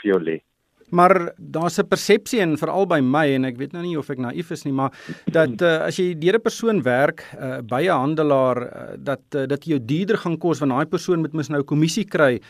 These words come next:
Speaker 2: vir die werk wat, eh, wat gedoen is. Eh, Raoul,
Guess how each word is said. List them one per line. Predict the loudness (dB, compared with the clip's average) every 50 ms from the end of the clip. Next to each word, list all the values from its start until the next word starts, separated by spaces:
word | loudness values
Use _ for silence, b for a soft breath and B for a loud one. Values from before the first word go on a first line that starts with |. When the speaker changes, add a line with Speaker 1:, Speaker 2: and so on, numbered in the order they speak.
| b b b b b
Speaker 2:
vir | _ -8 -4 -2
die | -2 0
werk | 2 2 2 2 0 -2
wat, | -2 -2 -2 -2 _ _ -2
eh, | -2 0 2 0 0 0 -2 -4 -6 -6
wat | -6 -8 -4
gedoen | -4 -4 -2 0 0 0 0
is. | -2 -6 -8 -12 -12 -10
Eh, | -8 -8 -4
Raoul, | -2 0 2 4 4 4 2